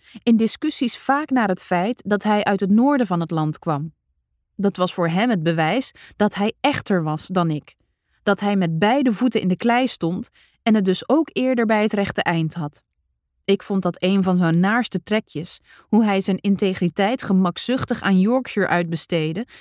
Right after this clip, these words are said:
en de romantische associaties van mijnwerkers en het typische veenlandschap al het zware werk liet opknappen. In het begin van onze relatie gaf hij me altijd het gevoel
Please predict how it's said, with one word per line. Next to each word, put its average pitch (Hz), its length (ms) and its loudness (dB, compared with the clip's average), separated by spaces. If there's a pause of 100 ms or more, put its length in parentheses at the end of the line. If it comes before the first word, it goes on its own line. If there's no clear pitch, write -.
(180)
en 220 120 2
de 208 80 4
romantische 214 640 2
associaties 226 760 -2
van 180 200 2
mijnwerkers 226 800 0 (260)
en 208 120 4
het 175 160 2
typische 269 440 0
veenlandschap 202 880 0 (280)
al 269 240 2
het - 120 -10
zware 220 340 2
werk 165 280 -2
liet 180 160 0
opknappen. 165 580 -4 (680)
In 202 140 2
het 175 140 0
begin 220 360 2
van 247 140 -2
onze 233 260 2
relatie 214 580 0 (240)
gaf 226 220 0
hij 226 160 2
me 208 100 2
altijd 240 340 0
het 220 120 -2
gevoel 208 440 0